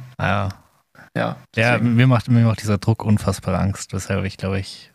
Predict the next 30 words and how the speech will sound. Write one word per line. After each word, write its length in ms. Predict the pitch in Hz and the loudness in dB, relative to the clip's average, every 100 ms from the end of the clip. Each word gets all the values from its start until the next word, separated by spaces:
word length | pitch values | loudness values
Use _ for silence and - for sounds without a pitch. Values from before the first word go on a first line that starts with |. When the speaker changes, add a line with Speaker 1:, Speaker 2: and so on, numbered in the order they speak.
| - | -6
Speaker 2:
sagen 160 | 104 | -2
würde: 160 | 98 101 | -2 -2
Okay, 180 | 92 104 | -4 -6
ich 120 | 95 | -4
hätte 140 | 101 101 | -8 -6
lieber 280 | 101 98 | -2 -2
Rückenschmerzen 580 | 98 104 101 - 95 - | -2 -2 -2 -2 -4 -2
als 160 | 92 95 | -4 -4
die 120 | 101 | -6
Angst. 320 | 98 104 - _ - - - - _ _ _ _ | -4 -6 -8 _ -20 -20 -20 -20 _ _ _ _
Speaker 1:
Krass. 320 | - 127 - - - 139 | -6 -6 -8 -16 -12 -4
Speaker 2:
Ähm, 480 | 107 101 98 147 123 - | -2 0 2 2 0 -8
Speaker 1:
<clears throat> 60 | - _ _ _ _ _ _ _ _ _ - | -20 _ _ _ _ _ _ _ _ _ -6
Speaker 2:
Aber 220 | - 110 107 | 0 2 2
ich 120 | - | 2
war 300 | 113 113 107 | 4 4 2
halt 180 | 104 98 | -2 -2
auch 120 | 98 | 0
noch 120 | 101 | 0
nie 240 | 95 95 | -2 -4
wirklich 240 | 95 - 95 | -4 -6 -8
in 60 | |
dieser 200 | 92 92 | -8 -8
Situation. 560 | 95 - 90 - - 98 | -10 -10 -10 -8 -6 -6
Also 180 | 95 95 | -6 -8
vielleicht 280 | - 98 - | -6 -6 -6
ist 80 | |
es 200 | 101 - | -10 -8
eine 160 | 98 98 | -6 -4
Realität, 480 | 98 98 - 98 | -4 -6 -4 -4